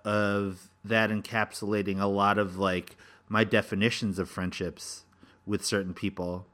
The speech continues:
only 'cause I wonder what it's like to be, like, a, a Eagles fan or, like, some shit that's, like, more universal, you know?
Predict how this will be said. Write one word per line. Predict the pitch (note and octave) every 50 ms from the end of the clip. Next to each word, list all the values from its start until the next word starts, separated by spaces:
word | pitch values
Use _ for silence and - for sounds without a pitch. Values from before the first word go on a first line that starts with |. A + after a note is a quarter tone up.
| _ -
only | F3 G3 B3+ A#3
'cause | - G#3 F#3
I | G3
wonder | F3+ E3+ F3+ F3+ F3
what | D#3+ D#3 D3+
it's | D3+ D3 -
like | D3 D3 C#3 -
to | C#3+
be, | A#2 C3 C3
like, | C3 C3 C3 C3 - C3+
a, | B2 A#2+ - -
a | A#2 A2+
Eagles | G#2+ F#2 A#2 B2+ C3+ A#2 F#2 -
fan | - - E2+ D#2+ D#2 D#2 F2+ G#2 A#2+ - - -
or, | G2+ G#2+
like, | G#2 G2+ G2+ -
some | - - G2+
shit | F#2+ - A#2 G2 -
that's, | G#2+ G2 - -
like, | G#2 G2+ G#2
more | G2+ G2+ G#2 A2
universal, | G#2+ G#2 G#2+ G#2 G#2 F#2 G#2 A2+ A2 - - - - - - - - - -
you | G#2+ G2+
know? | G#2 G#2+